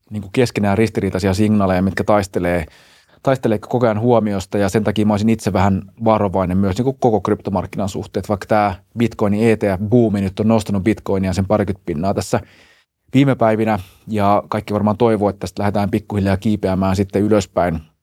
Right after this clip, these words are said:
kohti uusia korkeuksia, niin mä olisin silti kuitenkin varautunut siihen, että tästä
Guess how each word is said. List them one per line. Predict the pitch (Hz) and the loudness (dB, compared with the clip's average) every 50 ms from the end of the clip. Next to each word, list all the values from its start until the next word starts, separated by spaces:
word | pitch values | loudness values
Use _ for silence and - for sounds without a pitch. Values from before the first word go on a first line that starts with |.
| _ _ _ _ _ _ _ _ _ _ _ _ - | _ _ _ _ _ _ _ _ _ _ _ _ -8
kohti | - 98 92 - 113 | -6 -6 -4 -4 -2
uusia | 120 117 104 113 107 | -2 0 0 0 0
korkeuksia, | - 120 117 110 117 98 95 95 - - 104 95 85 - - - _ _ _ _ _ _ - | 2 2 2 2 0 -2 -2 -4 -4 -4 -2 -2 -4 -6 -10 -20 _ _ _ _ _ _ -4
niin | 104 | -2
mä | 104 101 | 0 0
olisin | 98 101 | 0 2
silti | 95 117 120 117 110 101 | 2 2 2 2 2 -2
kuitenkin | - 92 87 101 92 101 92 | -4 -4 -4 -2 -2 0 2
varautunut | 107 107 104 101 95 - 90 92 | 2 4 4 4 2 0 -4 -8
siihen, | - - - 104 95 92 | -8 -4 -4 -2 0 0
että | 90 - 90 | -2 -2 -4
tästä | - 90 - _ | -6 -6 -8 _